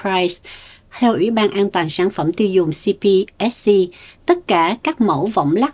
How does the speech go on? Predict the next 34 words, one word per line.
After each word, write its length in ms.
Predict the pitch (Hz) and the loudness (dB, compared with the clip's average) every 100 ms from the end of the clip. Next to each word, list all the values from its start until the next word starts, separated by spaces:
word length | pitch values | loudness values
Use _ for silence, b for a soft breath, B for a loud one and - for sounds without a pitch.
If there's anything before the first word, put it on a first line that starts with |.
| - | -4
Fisher 300 | 294 - 202 | -4 -2 -4
Price 480 | - 208 196 180 175 _ | -2 -2 0 0 -4 _
Sugar 560 | - - 233 202 196 190 | -8 0 0 2 -2 -2
Swing 380 | - 202 190 175 B B | 2 2 2 -2 B B
đều 220 | 202 190 | 2 2
đang 200 | 190 208 | 2 2
được 140 | 185 175 | 2 0
thu 140 | 208 202 | -2 -2
hồi 340 | 196 170 160 B B | 0 0 0 B B
do 160 | 208 208 | -2 0
có 180 | 269 285 | 0 -2
thể 340 | 196 151 185 208 | -2 -2 -2 0
gây 180 | 202 185 | 0 2
nghẹt 200 | 175 143 | 0 0
thở. 340 | 156 120 165 277 b b - | -4 -2 -2 -4 b b -14
C 120 | - | 0
P 400 | 262 254 233 302 | 0 2 0 0
S 140 | - | 0
C 100 | 247 | 0
cho 100 | 226 | 0
biết 300 | 220 254 349 B B | 2 4 2 B B
đã 140 | - 190 | -2 0
có 140 | 294 | 2
năm 220 | 285 233 | 4 4
trường 200 | 214 196 | 2 0
hợp 180 | 180 165 - | 0 -4 0
tử 120 | 185 | 0
vong 240 | 226 214 | 0 0
liên 220 | 208 214 | 2 2
quan 280 | 196 202 196 | 0 -2 -2
đến 240 | 190 208 302 | 0 2 2
trẻ 140 | 170 165 | 0 -2
sơ 220 | 208 190 | -2 -2
sinh 300 | - 196 | -2 -2